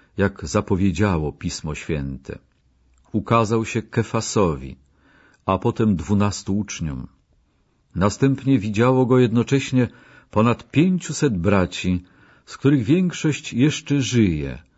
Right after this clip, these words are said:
a niektórzy poumierali. Potem ukazał się Jakubowi,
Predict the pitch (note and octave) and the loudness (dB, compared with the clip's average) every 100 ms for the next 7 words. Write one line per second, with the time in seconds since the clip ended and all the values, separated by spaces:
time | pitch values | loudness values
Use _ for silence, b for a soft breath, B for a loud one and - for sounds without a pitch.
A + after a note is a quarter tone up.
0 | b b b b F2 E2 F2+ G2 - G#2 | b b b b -2 2 2 0 -2 -4
1 | F#2 G2 F2+ G2+ G2 F2 F#2 G2 D2 A#1+ | -2 -2 0 2 2 2 0 0 -4 -8
2 | - _ _ _ _ _ _ _ - C#3 | -16 _ _ _ _ _ _ _ 0 2
3 | D3+ D3 C#3 C#3+ C#3 C#3+ C3+ C3+ C#3 C3+ | 2 0 0 0 2 -2 0 2 2 0
4 | C3 G#2 F#2+ D2+ C#2 | 0 2 2 0 -8